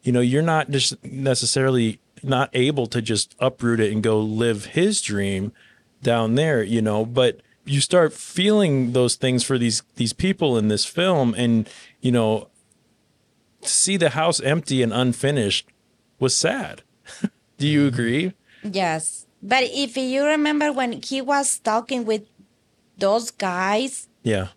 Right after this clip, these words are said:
Speaker 3: he was sure he don't be done the, or he don't be finished that house,
Speaker 1: Mm-hmm.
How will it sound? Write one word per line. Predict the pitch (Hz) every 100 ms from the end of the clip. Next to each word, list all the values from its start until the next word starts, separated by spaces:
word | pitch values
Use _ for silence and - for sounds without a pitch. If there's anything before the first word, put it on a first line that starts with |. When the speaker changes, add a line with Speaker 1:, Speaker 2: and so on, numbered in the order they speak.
| -
Speaker 3:
he | 196 269
was | 269 294 262
sure | - 269 269 196 175 185 - _ _ _ - _ _ _ -
he | - 240
don't | 233 208
be | 220
done | 185 190 190
the, | 180 - _ _ _ _ _ _ _ _ _ _ -
or | 202
he | 190 233
don't | 220 220
be | 208 196 _ _ _
finished | 233 220 175 160 -
that | 175 165
house, | 165 156 - - -
Speaker 1:
Mm-hmm. | 117 101 98 95